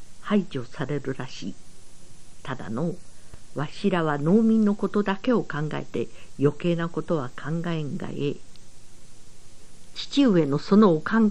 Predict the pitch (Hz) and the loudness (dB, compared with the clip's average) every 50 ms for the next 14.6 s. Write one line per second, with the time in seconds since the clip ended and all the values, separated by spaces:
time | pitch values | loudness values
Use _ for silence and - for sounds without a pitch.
0 | 196 185 185 175 170 160 156 - - - - - - - - 160 170 170 - 277 | 4 0 0 0 -2 -2 -4 -6 -8 -10 -12 -12 -12 0 2 2 2 4 4 4
1 | 262 240 208 160 135 135 135 135 139 - - - - 247 240 233 220 214 214 202 | 6 8 6 6 6 2 0 0 -2 -6 -10 2 4 6 6 8 8 8 6 6
2 | 180 190 202 208 - 160 127 113 117 - - 113 - - - 95 - - - - | 6 6 6 6 4 4 2 2 0 0 -2 -4 -2 -2 -2 -4 -4 -6 -10 -12
3 | - - - - - - - - - - - - - - - - 160 180 196 208 | -12 -12 -10 -10 -10 -10 -10 -10 -10 -10 -10 -10 -10 -10 -4 2 4 6 6 8
4 | 196 208 202 - - - - 208 180 160 - 135 139 147 - - - 156 170 160 | 8 8 8 6 2 6 8 8 8 8 4 2 0 0 0 0 0 0 0 2
5 | 160 156 151 151 151 151 - - 165 160 160 - 160 - - 139 143 147 - - | 2 0 2 2 0 -2 -2 -2 -2 -2 0 -2 -4 -4 -4 -4 -4 -4 -4 -4
6 | - - - - - - - - - - - - - - - 165 - - 240 208 | -4 -4 -6 -8 -8 -10 -10 -10 -10 -10 -10 -10 -8 -2 0 0 4 4 6 8
7 | 233 214 202 202 202 196 - - 202 190 180 175 175 165 143 143 147 147 143 143 | 8 8 8 8 6 4 4 4 4 4 4 4 2 2 0 0 -2 0 2 6
8 | 160 185 175 131 - - - - 156 165 180 175 - - 160 156 151 147 131 120 | 8 8 8 6 4 -2 0 2 4 4 4 2 0 0 0 2 2 2 2 0
9 | - - - - - - - - - 240 233 208 170 143 135 135 143 - - 185 | -2 -8 -10 -10 -12 -12 -8 0 4 6 6 8 6 6 4 2 0 0 0 2
10 | 175 180 185 196 - - 170 117 - - 110 123 131 147 147 143 131 104 - - | 2 2 2 0 2 0 0 0 2 -2 -2 -2 0 0 0 -2 -2 -4 -6 -8
11 | - - - - - - - - - - - - 139 151 190 220 - - 269 254 | -10 -10 -10 -10 -10 -10 -10 -10 -10 -10 -6 -2 0 2 2 2 2 2 2 2
12 | 226 - 147 - 131 101 - 113 101 - - - - - - - - - - - | 4 2 0 -2 -2 -4 -2 -4 -4 -6 -8 -10 -10 -10 -10 -10 -10 -10 -10 -10
13 | - - - - - - - - - - - - - - - - - - - - | -10 -10 -10 -10 -10 -10 -10 -10 -10 -10 -10 -10 -10 -10 -10 -10 -10 -10 -10 -10
14 | - - - 285 - 226 185 156 131 131 135 - | -6 2 2 4 4 6 4 4 2 2 -2 -4